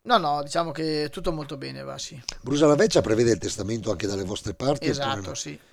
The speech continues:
Speaker 2: Stessa anche lì, anche lì.
Speaker 1: Sì, molto più breve di quello
Speaker 2: Di Agordo.
Speaker 1: di quello di Agro, sicuramente molto più lungo, però giustamente deve un po'.
Speaker 2: Un po' più ficcante, perché quello di Agordo è un po',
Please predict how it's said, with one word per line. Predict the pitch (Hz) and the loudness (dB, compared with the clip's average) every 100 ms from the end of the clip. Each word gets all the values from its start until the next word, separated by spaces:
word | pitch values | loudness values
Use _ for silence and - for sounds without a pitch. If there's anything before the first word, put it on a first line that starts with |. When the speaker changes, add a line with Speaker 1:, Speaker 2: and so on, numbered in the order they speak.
| _ | _
Speaker 2:
Stessa | - - 107 113 | -12 -6 -4 -4
anche | 120 - | -4 -6
lì, | 98 82 | -8 -8
anche | 82 - | -14 -18
lì. | 73 | -8
Speaker 1:
Sì, | - 196 165 | -4 -2 -2
molto | 151 156 160 165 | -4 -8 -6 -6
più | 160 | -6
breve | 156 165 165 | -4 -2 -2
di | 160 | -4
quello | - 160 156 151 151 151 147 147 143 143 135 73 73 78 | -4 -4 -2 -2 -2 -4 -4 -6 -4 -6 -8 -14 -16 -8
Speaker 2:
Di | 98 | 2
Agordo. | 110 90 87 80 | 2 2 -4 -8
Speaker 1:
di | |
quello | 90 151 | -6 -6
di | 147 | -4
Agro, | 143 160 165 | -4 -2 -4
sicuramente | 156 151 151 151 151 | -6 -10 -10 -10 -10
molto | 151 151 160 | -12 -12 -14
più | 143 151 147 143 | -12 -10 -10 -10
lungo, | 143 143 208 | -12 -12 -12
però | 196 147 | -10 -8
giustamente | 156 165 165 143 147 151 | -8 -10 -10 -10 -12 -14
deve | 151 156 | -12 -14
un | |
po'. | 147 151 143 _ | -14 -14 -14 _
Speaker 2:
Un | 117 | -10
po' | - 147 | 2 4
più | 143 | 4
ficcante, | - 123 156 165 151 | -2 2 6 6 6
perché | 123 117 | 4 4
quello | 143 | 2
di | 131 | 4
Agordo | 147 143 110 | 4 4 0
è | |
un | 98 | -4
po', | - 117 110 104 92 | 4 6 8 6 0